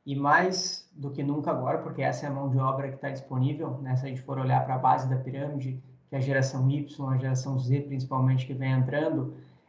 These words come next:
essas correlações elas existem. E hoje eu vejo, não só onde eu trabalho, mas as experiências que eu tive de interação, de aprendizagem,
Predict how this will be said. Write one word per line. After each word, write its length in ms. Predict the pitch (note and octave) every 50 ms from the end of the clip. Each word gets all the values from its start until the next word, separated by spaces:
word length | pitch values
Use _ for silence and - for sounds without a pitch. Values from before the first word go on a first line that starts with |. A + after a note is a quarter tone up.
| _ _ -
essas 420 | G3 E3+ E3 E3 - E3+ C#3+ -
correlações 680 | - - D3+ C#3 D3+ C#3+ C#3 C3 C3 - - C3+ B2+ B2+
elas 280 | C3 C3 C3 C3 C3+
existem. 520 | C3+ A#2+ - B2+ A#2 A2 - - C3 B2+ - - - - _ _ _ _ _ _ _ -
E 120 | C3+ C#3+
hoje 220 | D#3+ E3+ E3 D3
eu 120 | E3 D#3+ C#3
vejo, 420 | B2 C#3+ D3 C#3+ C#3+ C3+ C3+ C#3
não 320 | C3+ C#3 D3 D#3+ F3 F#3+ F3+
só 260 | - F3+ E3 D#3 D3+
onde 140 | C#3+ C3 C#3+
eu 60 | C3+
trabalho, 580 | C3+ C3+ C3+ C3 C3 C3 C3+ - D#3+ F3 F3+ F3+ -
mas 160 | C#3 D3 C#3+ D3
as 100 | C#3+ C#3+
experiências 760 | C#3 C3 C3 - D3+ C3 C3+ C#3 D#3 F3 E3+ - - - -
que 80 | -
eu 80 | C#3 B2+
tive 500 | B2+ - D3 D#3 E3+ E3 C#3 C3 B2 - - - - - _ _ _ _ - - _ -
de 180 | D3 B2 D#3 F3
interação, 760 | F3 F3 E3 D#3+ D#3+ C#3+ D3 - - - D3+ D#3 D#3 D#3
de 100 | C#3+ D3 C#3+
aprendizagem, 840 | C#3 - C#3 C3+ C3 B2+ C3+ D3 D3 D#3 D3+ C3+ C3 C3+ C3 C3